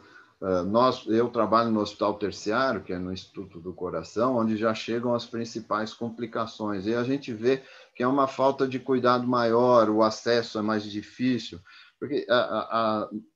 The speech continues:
a hipertensão, a grande maioria dos pacientes não precisa de um especialista, não precisa de um cardiologista, de um nefrologista,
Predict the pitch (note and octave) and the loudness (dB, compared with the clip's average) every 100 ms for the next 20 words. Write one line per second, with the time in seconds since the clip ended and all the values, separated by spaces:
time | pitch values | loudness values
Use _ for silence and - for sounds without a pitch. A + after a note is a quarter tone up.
0 | _ - B2 D#3 D#3 B2 A2+ G#2 D3+ D3 | _ -4 2 2 4 2 2 2 4 4
1 | C3 F#3 G3+ E3+ D3 B2 A#2 B2+ A2 G#2 | 6 6 6 6 6 6 8 6 6 -2
2 | - G#2+ B2+ D3 D3 D3+ F3+ C4+ - D3+ | 0 -2 -2 -4 2 2 2 -4 -4 0
3 | E3+ C#3 A2+ G#2+ - G2+ G2 G2+ F2+ F2+ | 0 2 0 0 -2 -6 -4 -4 -4 -6
4 | E2 E2+ G2+ D3+ D#3 C3 C3 C#3+ C3+ A2 | -8 -6 -2 -2 -2 -6 -2 -2 -2 -2
5 | A2 F#2+ G2+ F#2+ F#2+ F#2 E2 F#2+ A2+ - | -4 -2 -4 -4 -6 -6 -6 -4 -6 -6
6 | F#2+ F#2+ F#2+ G#2 G2+ G#2 G2+ G2 F2 F#2 | -8 -6 -6 -6 -6 -4 -2 -4 -4 -10
7 | - | -12